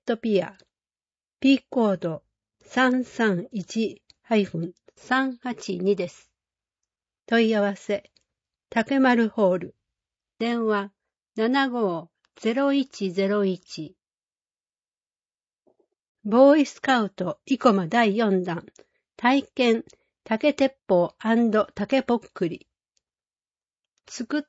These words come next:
た竹水鉄砲や竹ぽっくりを使って、ゲームをして遊びましょう。対象、年長児から小学五年生。保護者同伴が必要です。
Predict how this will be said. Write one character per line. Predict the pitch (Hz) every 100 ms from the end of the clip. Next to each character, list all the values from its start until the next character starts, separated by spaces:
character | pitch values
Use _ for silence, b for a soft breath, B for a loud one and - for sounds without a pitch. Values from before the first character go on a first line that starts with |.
| _
た | 196 -
竹 | - 202 262
水 | 254 247 233
鉄 | 226 226 -
砲 | 196 185
や | 175 170 - _
竹 | 208 208 269
ぽ | 262
っ | - _
く | 208
り | 190 185
を | 180
使 | - 202
っ | 190
て、 | _ - - - _ _ _
ゲ | 269 285 262
ー |
ム | 202 185
を | 175
し | - -
て | 220 -
遊 | 196 - 214
び | 208
ま | 202
し | 196 196
ょ | 165 165 -
う。 | _ _ _ _ _ _ _ _ _ _ _ _ _ _ _ _
対 | 233 226
象、 | 208 220 202 190 - _ _ _ _
年 | 240 269 269
長 | - 262 226
児 | -
か | - 196
ら | 185 -
小 | - 269 262
学 | 269 262 226
五 | 247
年 | 247 240 202
生。 | - 160 143 - _ _ _ _ _ _ _
保 | - 226
護 | 277
者 | - 196
同 | 196 202
伴 | 214 196 185
が | 185
必 | 170 - 208
要 | 185 175
で | 175
す。 | - -